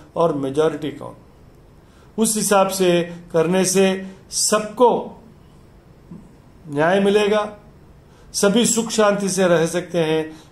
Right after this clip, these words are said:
क्योंकि जिधर हिंदू है वहां secularism है ही। जिधर हिंदू है सर्वे जना सुखिनो भवंतु के हिसाब से ही सबको देखता है,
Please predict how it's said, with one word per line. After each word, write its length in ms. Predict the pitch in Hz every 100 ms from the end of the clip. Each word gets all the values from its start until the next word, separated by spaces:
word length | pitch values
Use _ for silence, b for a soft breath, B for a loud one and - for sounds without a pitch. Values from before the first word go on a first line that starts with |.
| -
क्योंकि 540 | 180 180 196 196 180 B B 151
जिधर 300 | 165 180 185
हिंदू 400 | 151 175 202 196
है 420 | 170 165 165 - -
वहां 240 | 160 156 170
secularism 680 | 175 160 180 170 160 165 127
है 120 | 135
ही। 360 | 147 123 123 - - - - - - - - - - - - - - - - - - b b b b b 151
जिधर 260 | 202 233
हिंदू 400 | 170 196 220 247
है 520 | 185 208 190 147 - B B B B - - - - - -
सर्वे 480 | - 190 202 226 226
जना 320 | 220 214 214
सुखिनो 420 | 202 175 196 202
भवंतु 600 | 175 170 180 175 180 160 - - - 190
के 160 | 196
हिसाब 460 | 160 143 - 180 185
से 160 | 190
ही 160 | 175 180
सबको 380 | 175 175 - 156
देखता 340 | 143 139 139
है, 160 | 127